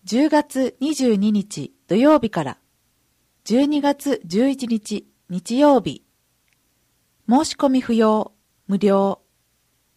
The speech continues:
会場、文化財、修復、展示棟。写真があります。大西健太郎さん。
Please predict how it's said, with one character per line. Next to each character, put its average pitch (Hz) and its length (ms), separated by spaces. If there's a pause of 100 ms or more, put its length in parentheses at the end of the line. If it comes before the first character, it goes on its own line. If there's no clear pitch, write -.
(460)
会 262 260
場、 254 380 (800)
文 277 180
化 320 180
財、 170 280 (300)
修 285 340
復、 240 440 (440)
展 262 240
示 240 180
棟。 208 400 (2500)
写 - 180
真 302 300
が 285 120
あ 269 60
り 240 140
ま 233 160
す。 - 200 (1500)
大 285 180
西 311 300
健 277 240
太 269 180
郎 247 180
さ 233 220
ん。 220 80